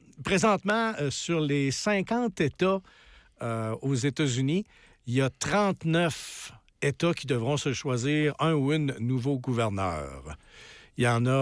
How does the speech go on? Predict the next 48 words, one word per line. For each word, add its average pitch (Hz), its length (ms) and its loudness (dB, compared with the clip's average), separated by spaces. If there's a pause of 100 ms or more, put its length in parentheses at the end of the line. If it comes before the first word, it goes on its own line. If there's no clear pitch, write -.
(120)
euh, 113 180 -2
quelques-uns, 143 480 2
il - 80 -4
y - 20 2
en 131 80 2
a 131 60 2
dix-huit 135 480 0
que, 131 200 0
qui - 180 -6
sont 139 240 0
arrivés, 131 640 2
euh, 107 220 0 (140)
au 127 160 0
bout 151 240 0
de 139 80 4
leur 113 280 0
terme 175 500 0 (340)
et 135 200 0
vingt 151 260 0
et 147 140 2
un 165 100 2
qui 147 100 -6
ont 120 80 -2
décidé 117 360 -4
de 127 100 0
ne 113 60 -2
pas 143 260 -2
se, 107 520 -2
se, - 280 -6
se, - 260 -8
se - 160 -8
représenter, 95 640 -4 (120)
dont 202 260 4
ici, 185 340 0
en 147 80 2
Floride, 123 460 -2 (320)
on 135 140 -2
aura, 117 460 -2
euh, 104 220 -8
le 113 140 -2
choix 131 400 0
entre 113 280 -4
Byron 120 440 0
Donald 113 460 0
et 110 40 -2
monsieur 107 280 -4
David 101 320 -2
Jolley. 82 320 -6